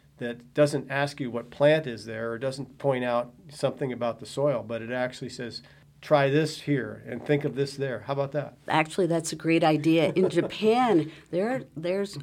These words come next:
Speaker 2: over sixty designated forest therapy trails.
Speaker 1: Oh, okay.
Speaker 2: Yeah, and in this country, the Association of Nature and Forest Therapy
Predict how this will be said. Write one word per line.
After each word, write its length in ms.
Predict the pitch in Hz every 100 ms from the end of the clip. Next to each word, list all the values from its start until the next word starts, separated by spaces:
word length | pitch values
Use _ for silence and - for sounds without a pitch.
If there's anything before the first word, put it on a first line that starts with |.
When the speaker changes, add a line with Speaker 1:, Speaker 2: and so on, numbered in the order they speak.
| -
Speaker 2:
over 420 | 196 233 226 220
sixty 1000 | 214 - - - 247 - - 180 165 147 - -
designated 960 | 160 165 175 160 156 156 151 151 147 - - - -
forest 440 | 170 160 160 156
therapy 400 | 156 147 151 147
trails. 540 | 135 147 135 117 107 143
Speaker 1:
Oh, 200 | 170 147 151
okay. 180 | 120 110 -
Speaker 2:
Yeah, 440 | 147 151 156 - -
and 480 | 165 156 156 - -
in 180 | 196
this 220 | 202 339 -
country, 560 | 233 202 202 180 175
the 360 | 170 165 156 -
Association 840 | 160 - 190 - 190 185 - 185 175
of 320 | 143 139 139
Nature 400 | 160 165 160 165
and 180 | 156 156
Forest 380 | 160 151 156
Therapy 520 | - 185 254 156 135